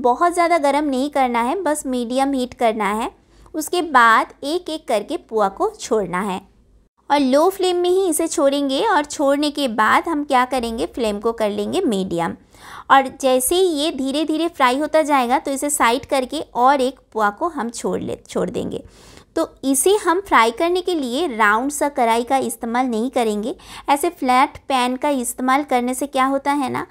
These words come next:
आपका जो पुआ है एकदम परफेक्ट बन के रेडी होता है। कढ़ाई में बनाने से एक जगह में पुआ बैठ जाता है और अच्छा नहीं बन पाता है।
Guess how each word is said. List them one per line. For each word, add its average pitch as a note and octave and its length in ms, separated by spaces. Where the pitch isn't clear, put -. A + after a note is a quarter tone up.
आपका A#3+ 460
जो B3+ 180
पुआ A3+ 300
है B3+ 180
एकदम B3+ 440
परफेक्ट G#3 500
बन G3 220
के F#3+ 160
रेडी G3 300
होता G3 280
है। A3 200
कढ़ाई D#4+ 360
में G4 140
बनाने E4 400
से C#4+ 160
एक D#4+ 440
जगह C4+ 300
में C4+ 160
पुआ B3+ 280
बैठ B3 300
जाता D4 300
है D#4+ 200
और D4 180
अच्छा C#4 340
नहीं A#3 340
बन F#3+ 220
पाता - 300
है। A2 200